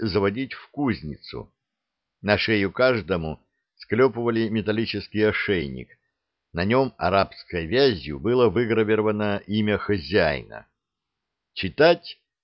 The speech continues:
никто из нас по-арабски не мог. Когда закончился перестук молотков кузнеца, всех построили.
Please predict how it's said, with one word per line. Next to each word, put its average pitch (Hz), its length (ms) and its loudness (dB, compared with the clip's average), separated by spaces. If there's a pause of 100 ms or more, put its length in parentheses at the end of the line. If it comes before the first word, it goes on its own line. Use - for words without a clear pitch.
(100)
никто 90 320 2
из 113 260 2
нас 104 400 -4
по-арабски 82 960 -2
не 87 160 -4
мог. 62 420 -10 (600)
Когда 131 640 6
закончился 120 720 0
перестук 107 680 -2
молотков 98 640 -2
кузнеца, 85 800 -2 (760)
всех - 480 -2
построили. 76 840 -2